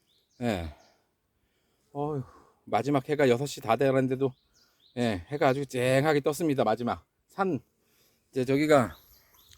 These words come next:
예, 이제 산이 넘어가거든요. 예, 산 넘어가면 끝나는 곳이다. 야, 근데 이걸 못 봤네요. 제가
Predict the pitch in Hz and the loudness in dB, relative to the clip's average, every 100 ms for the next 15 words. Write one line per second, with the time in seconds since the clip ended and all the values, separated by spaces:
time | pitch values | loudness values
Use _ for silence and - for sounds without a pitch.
0 | _ _ _ _ _ 110 110 113 185 190 | _ _ _ _ _ -6 -4 0 2 4
1 | 139 139 120 135 160 139 90 _ _ _ | 6 6 4 2 0 0 -2 _ _ _
2 | _ _ - 95 87 78 _ _ _ _ | _ _ -10 -8 -8 -14 _ _ _ _
3 | _ _ 143 143 127 127 123 135 123 _ | _ _ -4 0 2 2 2 0 -2 _
4 | _ _ _ _ _ _ - 156 156 147 | _ _ _ _ _ _ -10 -2 0 2
5 | 127 127 110 143 156 147 143 156 143 160 | 0 2 4 4 4 2 0 0 2 2
6 | 131 180 180 151 127 139 156 | 2 2 2 2 2 2 0